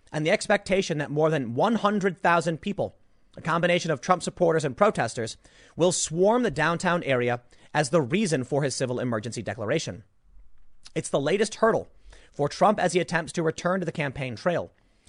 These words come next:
Additionally, the operators of the B O K Center asked the campaign for a written plan on how they will deal with the threat of the coronavirus. And the Oklahoma Supreme Court will rule on Friday whether attendees must wear masks.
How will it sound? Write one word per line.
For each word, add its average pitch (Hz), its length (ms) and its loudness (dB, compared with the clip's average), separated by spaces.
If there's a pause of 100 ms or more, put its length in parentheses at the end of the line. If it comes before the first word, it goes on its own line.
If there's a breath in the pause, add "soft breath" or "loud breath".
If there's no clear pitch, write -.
(240 soft breath)
Additionally, 196 420 2
the 180 160 -2
operators 160 600 4
of 147 180 -2
the 135 80 -4
B 165 240 -2
O 175 120 4
K 196 240 0
Center 127 360 -2
asked 156 320 -2
the 143 60 -4
campaign 165 480 -2
for - 180 0
a 160 100 0
written 175 340 -2
plan 120 400 -4 (400 soft breath)
on 143 140 -2
how 175 180 4
they 202 100 4
will 196 180 4
deal 156 320 0
with 240 120 0
the 240 80 -4
threat 139 360 -2
of 139 80 -6
the 127 80 -6
coronavirus. 127 640 -2 (520 soft breath)
And 165 140 -2
the 175 100 0
Oklahoma 196 460 4
Supreme 160 480 -4
Court 208 320 0
will 165 220 0
rule 196 340 2
on 208 100 2
Friday 135 380 2
whether 135 260 2
attendees 151 480 -4
must 127 340 -2
wear 107 140 -6
masks. - 440 -8